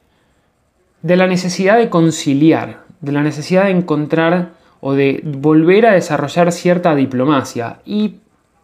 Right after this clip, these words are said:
hago una pequeña aclaración también, porque muchas veces la diplomacia se utiliza como manera elegante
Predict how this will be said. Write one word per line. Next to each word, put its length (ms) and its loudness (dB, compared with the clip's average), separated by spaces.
hago 200 -2
una 160 -2
pequeña 340 0
aclaración 440 -4
también, 220 -4
porque 180 -4
muchas 220 0
veces 240 -4
la 80 -2
diplomacia 840 -2
se 200 -2
utiliza 840 0
como 240 0
manera 680 0
elegante 880 0